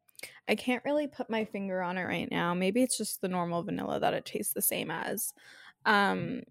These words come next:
would I get it again? No. Was it worth the experience? Sure. Um, I always like to feel included with all the new Starbucks drinks, even though I'm very much not a Starbucks girly anymore. I'm very much a local Starbucks,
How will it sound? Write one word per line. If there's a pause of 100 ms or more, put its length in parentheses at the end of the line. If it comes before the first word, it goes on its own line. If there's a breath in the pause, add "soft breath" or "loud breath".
(260)
would
I
get
it
again?
No.
Was
it
worth
the
experience?
Sure. (580 loud breath)
Um,
I
always
like
to
feel
included
with
all
the
new
Starbucks
drinks,
even
though
I'm
very
much (400 soft breath)
not
a
Starbucks (160)
girly
anymore.
I'm
very
much
a
local (380)
Starbucks,